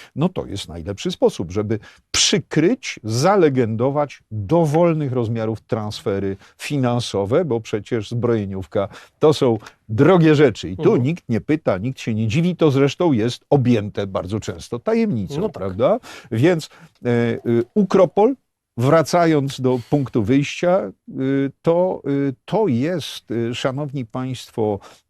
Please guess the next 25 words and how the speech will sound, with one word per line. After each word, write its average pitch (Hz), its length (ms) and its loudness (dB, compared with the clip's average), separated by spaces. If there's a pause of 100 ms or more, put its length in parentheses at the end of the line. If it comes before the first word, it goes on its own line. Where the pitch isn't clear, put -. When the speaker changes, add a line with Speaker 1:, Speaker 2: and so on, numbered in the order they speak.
Speaker 1:
e, 95 160 -2 (100)
projekt, 175 540 -2
który 123 320 -2
wam 156 340 -4
prezentują 123 920 -4 (160)
jako 104 640 -6 (340)
wielką 175 400 0
szansę, 123 480 -6 (160)
jako 113 280 -6
okazję 147 600 -2
wielkich 160 600 0
wygranych 147 640 2 (500)
i 139 440 4
pod - 240 -2
tym 214 200 -6
pretekstem 104 800 -8
pchają 156 640 0
nas 127 280 -6
wszystkich, - 800 -6
y, 101 260 -4
głębiej 123 720 0 (220)
w - 120 -14
tę - 200 0
wojnę, 107 600 -2 (400)
e, 113 200 4